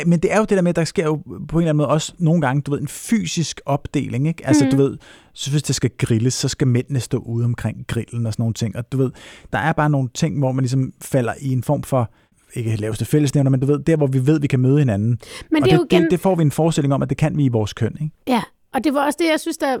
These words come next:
Speaker 2: jo var en kæmpe åbenbaring for mig, da du sagde der, hvor jeg ikke kunne forstå i afsnit tre af Gift ved første blik, hvor det, jeg sagde, hvorfor er det, de går i kønsrollemode?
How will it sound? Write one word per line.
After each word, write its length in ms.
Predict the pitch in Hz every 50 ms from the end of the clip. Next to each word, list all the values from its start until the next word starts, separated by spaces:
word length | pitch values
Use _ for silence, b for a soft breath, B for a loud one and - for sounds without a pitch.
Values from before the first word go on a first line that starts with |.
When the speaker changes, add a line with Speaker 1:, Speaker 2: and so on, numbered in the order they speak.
| - 285
Speaker 2:
jo 140 | 285 262 262 254
var 240 | 208 240 233 233
en 340 | - - 277 269 254 247 233
kæmpe 300 | 214 - 302 311 302 294
åbenbaring 420 | 247 226 233 226 - 233 254 262 -
for 80 | 240
mig, 180 | 220 233 240 247
da 60 | 254
du 140 | 220 247 269
sagde 260 | - - 233 226 233
der, 180 | 233 285 262 240
hvor 160 | - 226 254
jeg 180 | 254 254 247
ikke 140 | 254 262 -
kunne 100 | - 247
forstå 420 | - - 226 - - 285 277 269 -
i 80 | 262 247
afsnit 360 | 202 214 220 - - 233 -
tre 320 | - - 285 269 262 - -
af 80 | 254 -
Gift 160 | 269 254 -
ved 80 | 254
første 260 | 202 240 233 233 - 202
blik, 180 | 214 233 233 - _
hvor 200 | - 233 226 214
det, 120 | - 208 233
jeg 120 | 220 208
sagde, 180 | - 240 226 226
hvorfor 320 | 196 240 294 247 - 311
er 240 | 277 269 - 277 277
det, 180 | 285 247 -
de 80 | - 247
går 220 | - - 240 220
i 80 | 226 240
kønsrollemode? 840 | - - 277 277 269 262 - 233 202 196 196 196 196 190 190 180